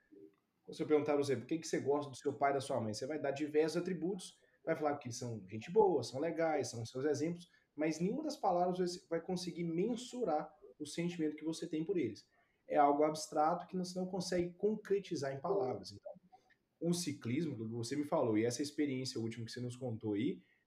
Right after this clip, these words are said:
mostra exatamente isso. A gente pode falar, falar, falar, falar, falar, falar aqui. Se você que tá aí nos ouvindo não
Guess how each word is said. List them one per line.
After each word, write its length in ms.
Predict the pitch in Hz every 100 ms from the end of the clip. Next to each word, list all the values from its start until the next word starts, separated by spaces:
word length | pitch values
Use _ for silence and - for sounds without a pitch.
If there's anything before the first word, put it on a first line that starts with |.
| -
mostra 360 | 165 139 147
exatamente 540 | 143 156 165 170 180 156
isso. 200 | 127 - _ _ _
A 40 | -
gente 120 | 120
pode 220 | - 180
falar, 320 | - 160 165 185
falar, 300 | 175 165 170
falar, 300 | 170 160 160
falar, 260 | 160 147 147
falar, 280 | 147 139
falar 180 | 131 139
aqui. 300 | 131 - 175 - -
Se 120 | -
você 420 | 185 190 - 175
que 80 | 175
tá 140 | - 160
aí 200 | 135 131
nos 160 | 131
ouvindo 360 | 139 117 123 127
não 480 | 135 143 165 214 254